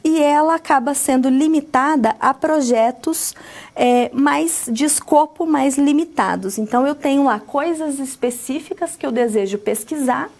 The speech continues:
então eu faço algumas pesquisas mais específicas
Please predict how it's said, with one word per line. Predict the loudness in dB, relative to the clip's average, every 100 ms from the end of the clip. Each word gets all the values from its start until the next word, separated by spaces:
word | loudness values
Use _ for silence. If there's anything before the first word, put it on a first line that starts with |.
| -6
então | -4
eu | -4
faço | -4 -4 -4 -6 -12 -14 -20 -4
algumas | -2 0 -2 -4
pesquisas | -4 -6 -6 -4 -2 -2 -2 -2
mais | -2 -2 -2
específicas | -6 -6 -4 -4 -4 -6 -6 -6 -6